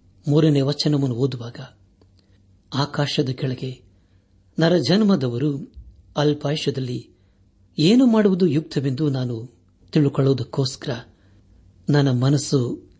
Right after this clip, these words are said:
ಜ್ಞಾನದಿಂದಿರುವಾಗಲೇ ದೇಹವನ್ನು ದ್ರಾಕ್ಷಾರಸದಿಂದ ಉತ್ತೇಜನ ಮಾಡುವುದಕ್ಕೂ ಬುದ್ಧಿಹೀನತೆಯನ್ನು ಅವಲಂಬಿಸುವುದಕ್ಕೂ ಮನಸ್ಸಿನಲ್ಲಿ ವಿಚಾರ ಮಾಡಿಕೊಂಡೆನು" ಎಂಬುದಾಗಿ.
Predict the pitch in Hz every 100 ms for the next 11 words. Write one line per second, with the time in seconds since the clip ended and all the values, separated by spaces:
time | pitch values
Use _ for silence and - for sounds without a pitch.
0 | - 135 139 151 131 127 123 120 117 135
1 | 139 131 127 - _ _ _ _ _ _
2 | - - - 135 220 247 233 208 190 127
3 | 139 147 - 135 196 202 151 131 120 127
4 | 123 - _ _ _ _ - 151 - -
5 | 180 151 131 113 127 131 131 127 - 151
6 | 190 - _ _ _ _ _ _ - -
7 | 151 202 208 185 165 247 262 214 208 190
8 | - 143 147 143 180 175 - 156 131 131
9 | 143 139 113 120 160 - 147 127 123 120
10 | - _ _ - - _ _ _ - 156
11 | - 147 190 170 139 117 - 127 123 117
12 | 110 110 151 185 - - -